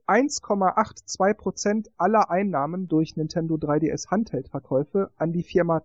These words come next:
Tomita bezahlen. Das bedeutet, für jeden einzelnen drei D S Handheld, also auch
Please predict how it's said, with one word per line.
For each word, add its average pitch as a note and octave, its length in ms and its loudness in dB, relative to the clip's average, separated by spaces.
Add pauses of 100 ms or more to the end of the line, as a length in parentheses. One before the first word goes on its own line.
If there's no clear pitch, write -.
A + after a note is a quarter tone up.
Tomita F3 600 -2 (120)
bezahlen. - 480 -8 (260)
Das C#3+ 160 -4
bedeutet, F#3+ 440 2
für - 140 -4
jeden D4+ 480 0
einzelnen G#3+ 560 0
drei E3+ 220 2
D G3+ 100 0
S D#3+ 220 -6
Handheld, A#3 540 -2
also E3+ 200 4
auch F3+ 220 2